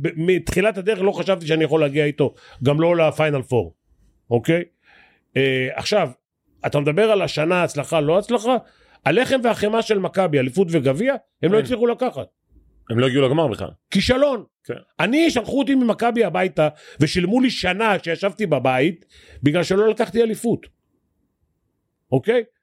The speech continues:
Speaker 1: עכשיו, תראה, אתה יודע מה? אולי היה, אולי היו סיבות אחרות, אני לא יודע.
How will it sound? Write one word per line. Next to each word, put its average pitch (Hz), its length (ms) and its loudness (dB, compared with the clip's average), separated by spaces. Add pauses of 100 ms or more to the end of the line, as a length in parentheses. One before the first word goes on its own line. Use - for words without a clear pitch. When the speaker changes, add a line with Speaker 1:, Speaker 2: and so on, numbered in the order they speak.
(440)
Speaker 1:
עכשיו, 254 300 0 (600)
תראה, 214 300 0
אתה 190 100 0
יודע 208 160 2
מה? 254 220 0 (560)
אולי 196 320 4
היה, 180 460 2
אולי 185 280 2
היו 208 140 4
סיבות 175 340 -4
אחרות, 143 460 -2 (160)
אני 156 100 2
לא 151 60 4
יודע. 131 240 -2